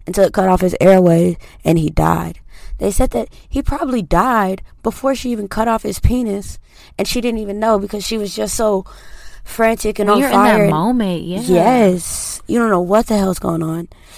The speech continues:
Speaker 1: So the defense is like, you know, obviously she didn't mean to kill him. She calls nine one one immediately. You know, she did the research to show that, you know, he could live through this.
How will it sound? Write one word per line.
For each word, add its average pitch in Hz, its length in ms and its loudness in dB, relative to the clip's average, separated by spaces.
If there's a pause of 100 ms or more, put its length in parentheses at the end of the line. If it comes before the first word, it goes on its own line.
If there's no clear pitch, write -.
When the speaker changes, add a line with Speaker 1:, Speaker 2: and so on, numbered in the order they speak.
(140)
Speaker 1:
So 175 600 4 (300)
the 190 160 2
defense 226 380 0
is 208 100 -4
like, 196 340 -2
you - 80 -6
know, 190 200 0 (180)
obviously 240 540 2
she 196 160 -2
didn't 180 140 -2
mean 160 180 -4
to 147 40 -4
kill 190 400 -4
him. 185 180 -8 (280)
She - 140 -10
calls 214 320 -2
nine 190 220 -2
one 175 160 -6
one 165 260 -6
immediately. 190 1080 0
You 196 80 -2
know, 185 120 -4
she 190 180 -10
did 226 260 -2
the 202 100 -2
research 185 540 -6
to - 80 -8
show 196 320 2
that, 196 180 -4
you 196 120 -4
know, 180 120 -2
he 180 140 -2
could 175 160 -2
live 185 300 -2
through 190 200 0
this. 190 440 -4